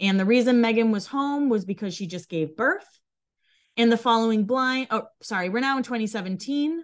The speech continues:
the following blind. It could be breakup part two for this A-list mostly movie actress with a franchise and her mostly out of work former A-list mostly television actor significant other. Very rarely does our actress venture out anywhere solo,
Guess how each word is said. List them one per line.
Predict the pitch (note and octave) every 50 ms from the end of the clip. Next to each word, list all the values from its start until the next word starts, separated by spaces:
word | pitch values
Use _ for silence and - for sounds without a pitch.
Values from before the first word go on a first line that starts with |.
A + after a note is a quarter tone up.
| - _
the | A#3
following | G#3+ - A3 G3+ F#3+ F#3 F3+ F3+ F3+ E3+
blind. | F#3 A#3+ B3+ C4 B3+ B3+ B3+ C4 C4 C#4 - _ _ _ _ _ _ _ _ _ _ _ _
It | - C#4 C#4
could | - E4+ G#4+ F#4+
be | G#4 G#4 G4 D4+
breakup | A3+ B3+ B3 A#3 A#3+ B3+ B3 - -
part | - - A#3 B3+ E4+ - -
two | - - A#3+ G3+ F#3+
for | E3+ - G#3+
this | G3+ G#3+ G#3 - -
A-list | A3 G#3+ A3 A#3 C#4 D4+ - -
mostly | G#3+ G3+ G3 - A3+ G#3+
movie | G#3+ G#3+ G#3 B3 D4 -
actress | - F3 F3 F3 - G#3 G3 F#3 -
with | A3 G#3+
a | C4
franchise | - - G#3 F#3 F3+ F3+ - F#3+ E3+ E3 D#3+ E3 E3+ - - _ _ _ - _
and | - B3
her | C4 C4
mostly | C4 B3 B3 B3 C4 C4 - G4+ G4 -
out | A3 A3 A#3+
of | C#4+ C4+ B3+
work | G3+ F3+ F3 E3 E3+ - -
former | _ G#3+ G#3 G#3 G#3 G3 F#3 - -
A-list | G3+ G#3 G#3+ A3+ C4 C#4 - -
mostly | A3+ G3+ G3+ G3+ - - A3 G#3+
television | - G#3+ G3+ G3+ G#3 G#3 A3 A#3+ G#3+ A#3 A3+ A3+
actor | - A#3 G3+ G#3 G#3 - - A3 G#3
significant | G#3 - G#3 F#3 F#3+ F#3 E3 F#3 F3 F#3 F3+ -
other. | F3+ G3+ F#3 E3 A2+ F2+ E3+ - _ _ _ _ _ _ _ _ _ _ -
Very | G3+ A3 B3+ C#4 E4 G4+ G#4
rarely | E4 A#3 A#3 A3 G#3 G3 F#3 F#3 F#3
does | F3+ G#3+ A3 G#3+
our | A#3 G#3+ -
actress | - G3 F#3+ F#3+ - - C4 C4 -
venture | G#3 G3+ G3+ G#3 - B3+ C4 -
out | - F#3+ F3+ F3 - - _
anywhere | G3 A3 C4 C#4+ D4+ D#4 D4+ D4+
solo, | D4+ - - D4+ C#4 B3 G3+ E3+ D3 C#3 D3+ E3